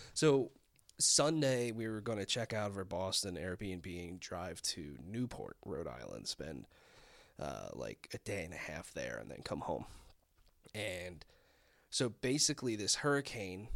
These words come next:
was going to hit us when we had nowhere to go.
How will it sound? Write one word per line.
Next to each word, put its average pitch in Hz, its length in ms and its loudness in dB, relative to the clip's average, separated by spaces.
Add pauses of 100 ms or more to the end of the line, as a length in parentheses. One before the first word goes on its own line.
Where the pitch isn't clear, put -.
(160)
was 98 280 -2
going 104 280 -2
to 101 100 -8
hit 123 320 -4
us - 400 4 (440)
when 104 480 -4
we 113 180 -6
had 98 420 -2 (240)
nowhere 98 560 -6
to - 80 -10
go. - 260 -12